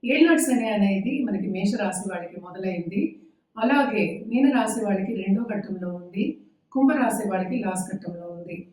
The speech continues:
అలాగే కుంభరాశిలో, ఆ, మనకేమో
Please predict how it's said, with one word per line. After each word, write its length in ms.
అలాగే 500
కుంభరాశిలో, 1040
ఆ, 240
మనకేమో 580